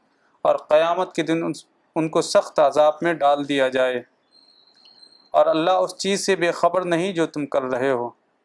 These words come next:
یہی لوگ ہیں جنہوں نے آخرت کے بدلے دنیا کی زندگی خریدی،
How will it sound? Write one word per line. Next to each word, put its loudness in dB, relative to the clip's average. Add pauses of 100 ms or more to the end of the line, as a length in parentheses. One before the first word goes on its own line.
(760)
یہی 0
لوگ 0
ہیں 0
جنہوں -2
نے -2
آخرت 2
کے 0
بدلے -2
دنیا 0
کی -4
زندگی -2
خریدی، -4